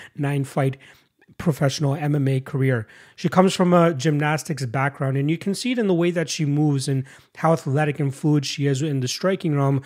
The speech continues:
when she's able to traverse the cage and utilize her length. But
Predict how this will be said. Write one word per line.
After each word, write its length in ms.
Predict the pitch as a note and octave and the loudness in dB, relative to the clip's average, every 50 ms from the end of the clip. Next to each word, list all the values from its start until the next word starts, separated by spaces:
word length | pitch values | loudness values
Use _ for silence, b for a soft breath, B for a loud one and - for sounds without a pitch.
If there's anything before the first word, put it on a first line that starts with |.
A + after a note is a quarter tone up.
| B B B B B | B B B B B
when 140 | E3 D#3 D3+ | -2 -2 -2
she's 240 | - - D3+ C3 | 0 -2 -2 2
able 180 | D3+ D3+ C3+ D3 | 2 2 2 4
to 100 | C#3+ C#3 | 2 2
traverse 420 | C3+ - - C#3 C3 D3+ D#3 D3 | 0 0 0 0 2 2 2 0
the 100 | - D#3 | 0 -6
cage 380 | C3 - - C#3+ C#3 C#3+ C3 - B B B B | -6 -4 0 0 2 2 0 -4 B B B B
and 160 | E3+ C#3+ C3+ | -4 -2 0
utilize 460 | C#3 C#3 C3+ C3+ C3 C3 C3 C3 B2 | 0 0 0 0 0 0 -2 -2 -4
her 220 | - - B2+ B2 A#2+ | -4 -4 -4 -4 -4
length. 440 | A2 A#2 B2 A#2 A2 G#2 - _ _ _ - | -4 -4 -4 -4 -6 -8 -10 _ _ _ -14
But 380 | C3 A#2 F3+ D#3+ C3+ A#2+ - | -6 -2 0 2 2 0 -2